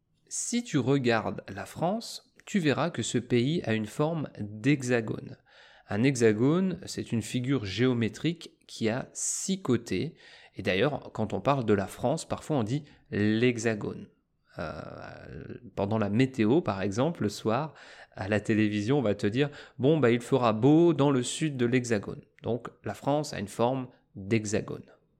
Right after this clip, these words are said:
Ce pays est composé de régions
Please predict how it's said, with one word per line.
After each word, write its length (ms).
Ce 220
pays 460
est 120
composé 800
de 220
régions 600